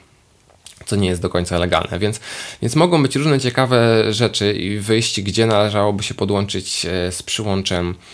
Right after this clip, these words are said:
e, tymczasowym. No, jeżeli ktoś ma działkę z dala od innych budynków, no to już w ogóle się robi ciekawie,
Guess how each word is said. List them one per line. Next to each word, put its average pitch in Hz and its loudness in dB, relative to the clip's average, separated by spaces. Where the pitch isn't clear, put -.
e, 90 0
tymczasowym. 110 0
No, 113 4
jeżeli 120 2
ktoś 123 -4
ma 110 2
działkę 110 0
z 95 -6
dala 98 2
od 92 -2
innych 104 0
budynków, 95 0
no 113 0
to 113 -2
już 113 -4
w 127 0
ogóle 104 4
się 95 -2
robi 95 -2
ciekawie, 85 -2